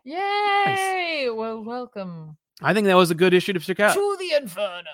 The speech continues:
Speaker 2: That's right.
Speaker 1: No, Inferno did a really good job of, like, catching you up on some stuff that folk might have missed,
Speaker 2: Totally.
Speaker 1: being like, "Hey, I get it." It's been a minute.
Speaker 2: Right, exactly,
Speaker 1: <laughs>
Speaker 2: exactly. Uh, and yeah, so let's jump into, uh, Venom,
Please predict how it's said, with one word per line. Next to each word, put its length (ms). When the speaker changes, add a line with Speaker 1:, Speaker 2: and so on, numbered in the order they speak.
Speaker 2:
That's 280
right. 340
Speaker 1:
No, 120
Inferno 320
did 160
a 60
really 240
good 140
job 220
of, 60
like, 180
catching 340
you 100
up 180
on 140
some 140
stuff 240
that 100
folk 280
might 140
have 60
missed, 180
Speaker 2:
Totally. 120
Speaker 1:
being 120
like, 180
"Hey, 320
I 100
get 240
it." 140
It's 200
been 200
a 60
minute. 320
Speaker 2:
Right, 380
exactly, 580
Speaker 1:
<laughs> 100
Speaker 2:
exactly. 580
Uh, 420
and 500
yeah, 560
so 160
let's 140
jump 160
into, 340
uh, 320
Venom, 420